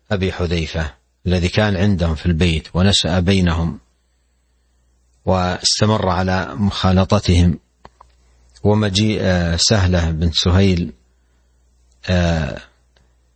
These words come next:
إلى النبي عليه الصلاة والسلام مخبرة بالأمر، وترى كراهية،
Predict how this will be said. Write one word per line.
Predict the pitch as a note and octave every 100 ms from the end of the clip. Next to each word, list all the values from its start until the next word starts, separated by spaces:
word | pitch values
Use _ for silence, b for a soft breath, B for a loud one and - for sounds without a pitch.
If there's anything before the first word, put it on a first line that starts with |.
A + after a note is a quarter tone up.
| _ _ _ - -
إلى | G#2 G2+ G2 G#2
النبي | A2 G2 F#2 F2+
عليه | F2 F#2+
الصلاة | F#2 G2 F#2
والسلام | F#2 - F#2+ F#2+ F#2 G2
مخبرة | - F#2+ F#2+ E2+
بالأمر، | F2+ D#2+ G#2 F#2 E2+ - _
وترى | G2+ - A2 G#2
كراهية، | - G2 F#2 G2+ G2